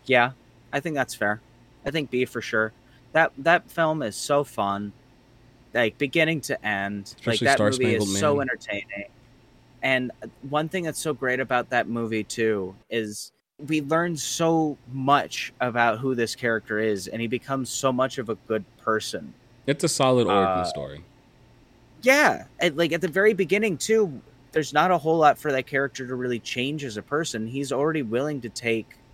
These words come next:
Speaker 1: the grenade. It's just how the, he's able to handle the environment he's put into afterward. I think that's such an interesting take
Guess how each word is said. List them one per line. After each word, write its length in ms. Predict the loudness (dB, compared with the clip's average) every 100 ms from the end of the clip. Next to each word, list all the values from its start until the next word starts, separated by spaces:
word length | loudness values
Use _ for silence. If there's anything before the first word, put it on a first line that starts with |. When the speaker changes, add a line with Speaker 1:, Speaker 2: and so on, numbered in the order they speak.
| -20 -20 _ -4
Speaker 1:
the 100 | -2
grenade. 580 | -2 0 0 -2 -4 -6
It's 220 | -8 -6
just 200 | -8 -2
how 160 | 0 0
the, 160 | -2 -8 -12 _
he's 300 | -10 -6 -4
able 220 | -2 -2
to 100 | -2
handle 300 | -4 -4 -2
the 80 | -4
environment 540 | -4 -2 0 0 -2 -6
he's 160 | -10
put 180 | -6 -6
into 260 | -6 -10 -6
afterward. 600 | -6 -4 -6 -8 -10 -8 -4
I 120 | -2
think 200 | -4 -4
that's 280 | -2 -2 -2
such 460 | -8 -4 -2 -2 -4
an 80 | -8
interesting 640 | -8 -8 -8 -10 -8 -8 -6
take 300 | -4 -4